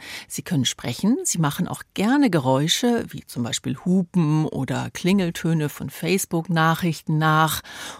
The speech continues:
oder auch mal gerne das Pfeifen ihrer Besitzer. Und jetzt kommt das Aber. Sie können dich wirklich zum Wahnsinn treiben, nämlich dann, wenn sie genau das die ganze Zeit direkt vor deinem Schlafzimmerfenster tun.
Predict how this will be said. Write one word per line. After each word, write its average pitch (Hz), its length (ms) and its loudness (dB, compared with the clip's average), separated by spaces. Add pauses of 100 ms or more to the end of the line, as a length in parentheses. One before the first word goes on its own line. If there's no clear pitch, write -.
oder 151 180 2
auch - 100 -4
mal 131 100 0
gerne 131 240 -2
das 127 200 -2
Pfeifen - 520 -6
ihrer 120 260 -6
Besitzer. 123 560 -2 (1040)
Und 214 160 4
jetzt 127 300 0
kommt - 200 0
das - 140 -2 (140)
Aber. 147 480 -2 (320)
Sie 180 160 0
können 262 500 4 (140)
dich - 320 -6
wirklich 180 480 2
zum 214 320 4
Wahnsinn 156 600 6
treiben, 147 500 2
nämlich 175 380 4
dann, 233 320 4 (120)
wenn 160 240 4
sie 151 160 2
genau 156 460 2 (100)
das - 400 2 (160)
die 160 120 0
ganze 247 360 2
Zeit 175 340 -2 (160)
direkt 180 480 2
vor 180 140 -2
deinem 147 240 0
Schlafzimmerfenster - 1120 -2
tun. - 260 -4